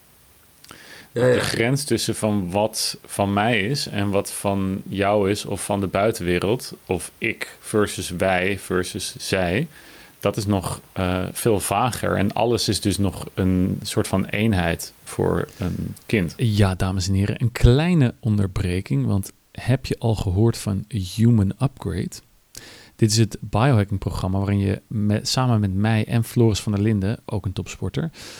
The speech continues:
Speaker 2: een biohacking journey gaat maken, waarin we je helemaal door gaan meten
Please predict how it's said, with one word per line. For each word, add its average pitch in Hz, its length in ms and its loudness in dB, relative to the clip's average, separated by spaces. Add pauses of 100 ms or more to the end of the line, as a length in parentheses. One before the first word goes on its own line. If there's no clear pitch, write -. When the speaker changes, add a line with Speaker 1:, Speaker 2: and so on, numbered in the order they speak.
(220)
Speaker 2:
een 110 220 2
biohacking 110 720 4
journey 110 400 6
gaat 87 220 -6
maken, 90 420 -8 (160)
waarin 101 300 2
we 98 100 2
je 95 140 -2
helemaal 104 600 4
door 104 280 6
gaan 92 180 -4
meten 90 400 -2